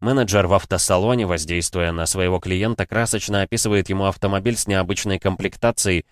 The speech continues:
включающей в себя чудо инженерной мысли — коврик в салон с высокими бортиками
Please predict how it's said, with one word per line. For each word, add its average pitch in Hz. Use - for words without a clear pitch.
включающей 90
в -
себя 92
чудо 92
инженерной 90
мысли — 90
коврик 85
в -
салон 92
с -
высокими 87
бортиками 95